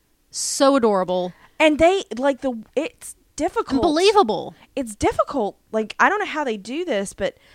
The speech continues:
Speaker 2: they do a great job talking over each other and yet collaborating and bickering and, like, it feels
Speaker 1: Well,
Speaker 2: real.
Speaker 1: even for these, the two actors to be able to pull off those lines,
Speaker 2: Mm-hmm.
Speaker 1: I mean, they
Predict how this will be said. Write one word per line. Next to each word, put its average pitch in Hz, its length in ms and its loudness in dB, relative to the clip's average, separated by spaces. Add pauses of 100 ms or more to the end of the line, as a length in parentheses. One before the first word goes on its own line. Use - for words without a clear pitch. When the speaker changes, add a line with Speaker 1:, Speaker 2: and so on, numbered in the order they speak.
(220)
Speaker 2:
they 285 220 4
do 277 240 -4
a 240 60 -2
great 196 300 0
job 226 340 0
talking 254 460 -4
over 185 200 -2
each 180 140 -6
other 170 220 -2
and 175 220 -4
yet - 160 -6
collaborating 208 760 -2
and 175 180 -12
bickering 190 580 -4
and, 175 320 -6 (260)
like, 220 200 -2
it 262 160 0
feels 262 840 0
Speaker 1:
Well, 349 140 0
Speaker 2:
real. 220 520 2
Speaker 1:
even 381 280 -4
for 339 220 -10
these, 285 380 -10
the 254 160 -10
two - 340 -14
actors 240 520 -8
to - 140 -18
be 220 120 -6
able 220 240 -6
to - 140 -18
pull - 380 -8
off 220 680 0 (680)
those 214 280 0
lines, 185 880 -4
Speaker 2:
Mm-hmm. 170 200 -8 (240)
Speaker 1:
I 247 100 -4
mean, 240 200 -2
they 320 280 -2